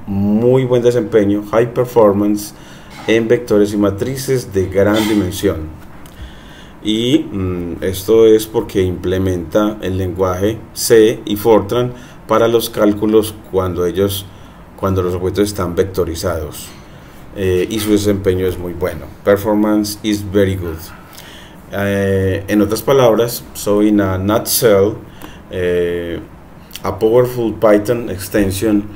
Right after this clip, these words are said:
for n-dimensional array y a tool for integrating, eh, C, C plus plus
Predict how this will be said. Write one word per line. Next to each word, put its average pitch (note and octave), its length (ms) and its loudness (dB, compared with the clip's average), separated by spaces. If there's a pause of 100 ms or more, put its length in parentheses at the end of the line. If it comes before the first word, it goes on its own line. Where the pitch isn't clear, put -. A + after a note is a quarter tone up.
(220)
for G2+ 280 2
n-dimensional G#2+ 1400 0
array F#2 560 0 (500)
y G#2 300 2
a F#2+ 160 -4
tool A#2+ 180 2
for B2 440 4
integrating, A2 1300 2
eh, F#2+ 320 -2
C, A2+ 460 0 (280)
C G#2+ 240 2
plus A2+ 280 0
plus A2 440 2